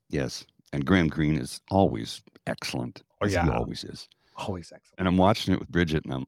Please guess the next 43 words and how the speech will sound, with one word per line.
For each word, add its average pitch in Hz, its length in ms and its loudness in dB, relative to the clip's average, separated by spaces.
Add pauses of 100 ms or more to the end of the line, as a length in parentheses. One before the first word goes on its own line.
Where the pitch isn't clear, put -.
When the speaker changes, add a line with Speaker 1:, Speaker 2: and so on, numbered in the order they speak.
Speaker 1:
and - 100 -12
I 78 60 -8
start 92 260 -4
laughing 73 420 0
at 62 120 -6
the - 80 -16
scene 92 280 2
I 71 80 2
know 69 140 -2
is 64 100 -6
coming 71 260 -4
up, - 220 -4
and - 100 -12
she's, - 200 -10
"What?" 131 120 4
And 53 100 -8
I 57 40 -10
go, - 100 -6
"Just - 180 -8
watch 65 240 -6
it." - 60 -16
And - 80 -6
then, 69 100 -6
of - 100 -6
course, - 180 2
she - 160 -2
bursts 71 320 -6
out - 100 -6
laughing. - 320 -6 (640)
Graham 120 260 4
Greene 90 280 6
is 67 360 -10
one 87 160 2
of 92 60 4
my 80 120 2
favorite 73 420 -4
performers 60 600 -12
because - 360 -10
he's 65 260 -14
a, 58 160 -8 (120)
a 104 60 -6
great, 131 220 6
dr-, - 140 -8